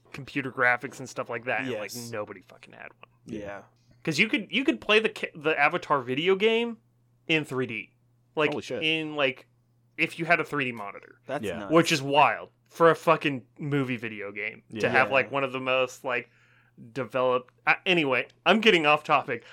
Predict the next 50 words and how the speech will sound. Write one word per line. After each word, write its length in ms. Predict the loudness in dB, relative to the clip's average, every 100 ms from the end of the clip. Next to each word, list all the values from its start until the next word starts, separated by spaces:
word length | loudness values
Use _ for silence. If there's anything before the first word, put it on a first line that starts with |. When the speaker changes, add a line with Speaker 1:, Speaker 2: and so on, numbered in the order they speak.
| -20 -20 _ 2
Speaker 1:
I 100 | 4
think, 360 | 4 0 0 2
uh, 440 | 6 8 8 4 4
Speaker 2:
What 220 | 6 6
was 140 | 6 4
Speaker 1:
fucking, 60 |
Speaker 2:
the 80 | 2
question 460 | 0 0 0 -2 -2
anyway? 200 | 2 6
Speaker 1:
uh, 240 | 6 6
Speaker 2:
I 40 | 2
Speaker 1:
Junie 200 | 4 4
Speaker 2:
forget. 60 | 6
Speaker 1:
Cortez 420 | 6 6 2 2
would 80 | -4
win. 340 | -2 -4 -6 -16 -6
Speaker 2:
What 220 | -2 0
the 80 | -2
hell? 400 | 0 0 0 -2 -6
Speaker 3:
Junie 180 | -8
Cortez 340 | -6 -4 -2 -4
versus 300 | -4 -8 -10
Cody 180 | -10 -8
Banks. 400 | -12 -14 -18 -6
Speaker 2:
Wait, 160 | -4 -4
does 120 | -4
Cody 240 | -4 -4
Banks 320 | -2 -4 -4
have 200 | -6 -6
those 420 | -4 -6 -8 -16 -20 -20
flesh-eating 640 | -8 -4 -4 -6 -12 -10
nanobots? 640 | -12 -14 -14 -14 -14 -16 -6
Speaker 1:
No. 280 | -2 -2 -4
Speaker 3:
No, 240 | -8 -12
we'll 120 | -14 -12
say 140 | -12
he 60 | -12
doesn't. 220 | -18 -16
Speaker 2:
Oh, 240 | -12 -12 -12
what 180 | -14
the 80 | -14
hell? 360 | -10 -6 -6 -6
Then 220 | -8 -10
he's 180 | -10 -8
not 120 | -4
even 340 | -4 -4 -6 -4
worth 260 | -8 -8 -10
a 80 | -10
dick 480 | -10 -12 -8 -6 -8
fuck. 380 | -12 -12 -14